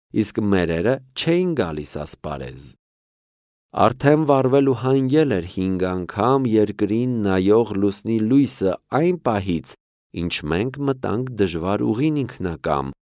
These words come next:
երբ մեզ հեռվից աղոտ կերպով երևաց մի բարձր լեռ, այնքան բարձր ու վիթխարի, որ նմանը երբեք չէի ես տեսած։ Մեր բերկրանքը շուտով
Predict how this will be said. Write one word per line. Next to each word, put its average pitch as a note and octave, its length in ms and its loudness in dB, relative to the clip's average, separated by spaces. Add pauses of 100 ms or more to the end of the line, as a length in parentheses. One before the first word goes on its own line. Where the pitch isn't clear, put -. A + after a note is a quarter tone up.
(200)
երբ A#2 360 6
մեզ A2 380 2
հեռվից G2+ 680 0
աղոտ G2 440 0
կերպով G#2 580 4
երևաց G2 680 2
մի G#2 220 0
բարձր G2 680 -4
լեռ, C#3 380 2 (340)
այնքան G#2 480 -2
բարձր G#2 560 -2
ու E2 80 0
վիթխարի, F2+ 640 -2 (400)
որ G2 200 8
նմանը G#2 500 2
երբեք F#2 600 -4
չէի C3 400 0 (120)
ես D2+ 300 -8
տեսած։ - 680 -10 (1200)
Մեր B2 260 6
բերկրանքը A#2 840 4
շուտով C3 500 0